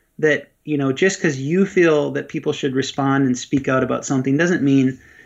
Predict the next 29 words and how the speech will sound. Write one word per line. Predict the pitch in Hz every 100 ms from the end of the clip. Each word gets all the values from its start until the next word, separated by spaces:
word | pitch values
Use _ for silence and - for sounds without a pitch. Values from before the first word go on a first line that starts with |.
| - -
that | 139 131
everybody | 147 143 135 135 131
else | 131 131 -
needs | 139 143 135 -
to |
feel | 143 143
the | 131
same | 127 135 127
way | 135 156
as | 143
you. | 123 123
I | -
think | 214 196
we | 180
need | 180
to | 165
be | 160
more | 156 147 139
okay | 135 156 156
with | 139 139
that, | 117 123 -
that | 139 156 -
there's | 143 131
different | 135 156 147
voices | 131 131 139 160 151
in | 160
the | 160
church. | - 151 - - - _ _ - - _ _
Um, | 147 139 131 131 135